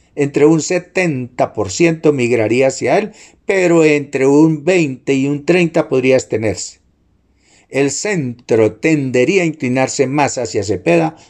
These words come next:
no por afinidad, sino por contraste, y esa diferencia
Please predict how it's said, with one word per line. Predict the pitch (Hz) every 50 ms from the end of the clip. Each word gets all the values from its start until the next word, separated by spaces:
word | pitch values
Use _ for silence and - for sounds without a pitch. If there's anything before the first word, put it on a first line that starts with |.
| _ _ -
no | 101 107 135 190 208 208
por | - 185 175
afinidad, | 180 165 151 - - 143 143 131 127 123 123 139 143 147
sino | 147 - 120 117 123 117 113
por | 123 117 -
contraste, | - 101 101 - 147 165 175 - - 208 208 - _ _ _ _ _ _
y | - 113 110 123 156
esa | 180 170 - - - 117 113
diferencia | 113 110 127 120 107 - - - 101 110 127 139 123 107 104 - - 104 98 92 87